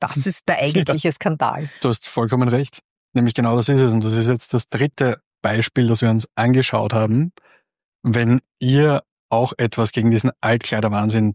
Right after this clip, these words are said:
Speaker 3: tun wollt, dann unterstützt uns, unterschreibt die Petition unter act punkt g p slash altkleidung und alle Infos und die interaktive Karte, wo ihr alle Kleidungsstücke nachverfolgen könnt, findet ihr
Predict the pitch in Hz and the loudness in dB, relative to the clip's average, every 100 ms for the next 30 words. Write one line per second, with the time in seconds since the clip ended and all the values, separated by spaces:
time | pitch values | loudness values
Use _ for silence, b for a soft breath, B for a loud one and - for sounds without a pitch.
0 | - - 117 123 107 104 101 - - 110 | -4 -2 2 4 2 0 -2 -10 -4 0
1 | 110 117 - 113 110 - 143 - 139 143 | 0 0 -4 -4 -2 -2 -2 -2 0 0
2 | - - 113 104 - - 113 - - - | -2 -4 -2 -2 -2 -2 -4 -4 -12 -8
3 | 104 107 110 - 113 117 117 B B B | -4 -2 -4 -4 0 2 0 B B B
4 | _ 120 107 110 123 117 - - - 107 | _ -4 -2 0 0 -2 -4 -12 -4 -4
5 | 104 - 107 - 110 110 - - 101 104 | -4 -2 -4 0 -2 -2 -6 -4 -4 -4
6 | - 113 135 - 131 123 131 127 b b | -4 -4 -4 -2 -2 2 0 -2 b b
7 | b _ _ 117 107 - - 110 104 131 | b _ _ 0 0 -4 -4 -2 0 2
8 | 160 - 113 131 - _ _ _ 127 127 | 0 2 -2 -2 -6 _ _ _ 0 0
9 | - - - 135 127 110 113 _ 117 - | -2 -6 0 0 0 -2 -4 _ -6 -4
10 | 113 104 - 113 127 131 107 107 110 - | -4 -4 -4 -2 -2 -2 -2 -2 -4 -6
11 | - 156 139 113 107 107 113 113 117 135 | -2 -2 -2 -4 -4 -4 -2 0 0 -2
12 | 123 117 110 110 - 117 135 - b b | -4 -2 0 0 0 0 0 -6 b b
13 | b b _ - - 113 110 120 110 110 | b b _ -6 2 2 2 0 0 0